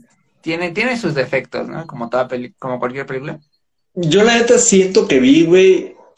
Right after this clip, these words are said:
Speaker 2: o sea, que estaba viendo una representación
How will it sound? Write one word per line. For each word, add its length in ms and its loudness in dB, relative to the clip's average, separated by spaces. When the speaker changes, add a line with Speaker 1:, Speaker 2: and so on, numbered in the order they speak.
Speaker 2:
o 100 2
sea, 200 -2
que 120 -2
estaba 720 2
viendo 920 0
una 220 0
representación 1120 0